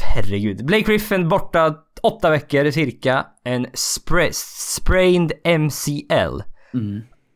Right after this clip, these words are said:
Speaker 1: Vi försökte ta reda på vad M C L är på svenska. Vet inte.
Speaker 2: Det är, det, det, det brukar vara menisker när man pratar knän, men det här är något typ av
Speaker 1: Eller
Speaker 2: li-,
Speaker 1: korsband möjligen.
Speaker 2: ja, eller
Speaker 1: Eller nå-,
Speaker 2: något ligament av någon form.
Speaker 1: el-,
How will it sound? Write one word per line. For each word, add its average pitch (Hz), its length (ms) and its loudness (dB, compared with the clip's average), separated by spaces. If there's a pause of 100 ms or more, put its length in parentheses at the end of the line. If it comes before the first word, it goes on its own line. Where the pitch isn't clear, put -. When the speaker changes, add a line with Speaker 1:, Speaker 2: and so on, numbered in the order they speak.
(120)
Speaker 1:
Vi 147 140 0
försökte 196 460 0
ta 156 120 0
reda 156 140 2
på 131 120 0
vad 120 140 0
M 127 160 2
C 135 220 0
L 98 180 0
är 101 80 0
på - 120 2
svenska. 113 440 0 (100)
Vet 175 400 0
inte. 95 260 -4 (480)
Speaker 2:
Det 117 160 -6
är, 147 1040 0 (340)
det, 123 260 -4
det, - 240 -6 (140)
det 117 80 -4
brukar 208 360 2
vara 170 100 2
menisker 165 760 0
när 107 140 -2
man 110 140 -2
pratar 113 240 -4
knän, 104 480 -4
men 117 100 -6
det 120 80 -4
här 127 160 0
är 123 80 0
något 123 300 -6
typ - 180 -8
av 110 80 -4
Speaker 1:
Eller 185 200 2
Speaker 2:
li-, - 60 -4
Speaker 1:
korsband 120 520 2
möjligen. 107 320 4
Speaker 2:
ja, 131 100 2
eller 139 140 4
Speaker 1:
Eller 139 120 4
nå-, 143 100 6
Speaker 2:
något 139 240 -2
ligament 123 880 -2
av 104 80 -10
någon 104 200 -8
form. 107 260 -8
Speaker 1:
el-, 120 220 0